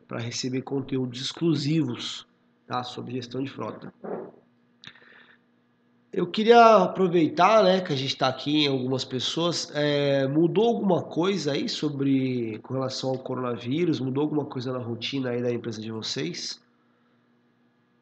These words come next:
Pra quem mudou alguma coisa aí, só colocar um, um sim. Ah,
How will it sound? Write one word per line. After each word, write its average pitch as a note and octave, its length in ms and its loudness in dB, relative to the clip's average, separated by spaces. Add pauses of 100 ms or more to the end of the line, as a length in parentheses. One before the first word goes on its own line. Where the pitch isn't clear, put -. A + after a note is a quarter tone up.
(280)
Pra C3 160 0
quem E3+ 240 0
mudou E3 420 6
alguma C#3+ 320 4
coisa C#3 300 -2
aí, C#3+ 60 -4
só F3+ 140 -6
colocar F#3+ 380 -2
um, D3 460 2 (800)
um B2 340 -4
sim. F#3 420 4 (1600)
Ah, D#3 320 2